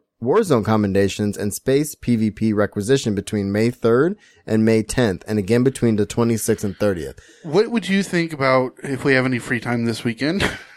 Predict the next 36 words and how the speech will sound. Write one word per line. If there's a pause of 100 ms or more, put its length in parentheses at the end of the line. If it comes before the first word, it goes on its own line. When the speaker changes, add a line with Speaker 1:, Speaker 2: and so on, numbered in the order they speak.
(640)
Speaker 2:
Which
we
probably
won't.
Speaker 1:
Which
I
don't. (100)
Speaker 2:
Um, (300)
I, (240)
I,
I
still
need
to
do
the
twenty
P
V
P
fights.
Speaker 1:
Yeah,
if
it,
it,
it's
gonna
be
tough,
dude. (440)
If
it
wasn't
for
Mother's
Day